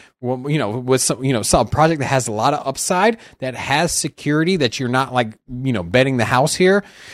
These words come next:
I think this is the most promising altcoin outside of the top ten,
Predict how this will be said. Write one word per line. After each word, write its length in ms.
I 140
think 320
this 220
is 100
the 80
most 340
promising 720
altcoin 720
outside 480
of 60
the 80
top 280
ten, 440